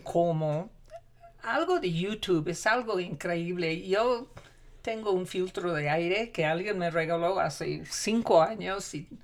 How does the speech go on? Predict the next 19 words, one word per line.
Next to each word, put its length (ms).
tenía 320
que 100
buscar 400
un 160
nuevo 380
filtro, 680
o 100
sea, 280
por 240
dentro. 500
Y 60
digo, 400
"¿Cómo 420
lo?". 260
Y 120
fui 500
a, 460
a 220
YouTube, 720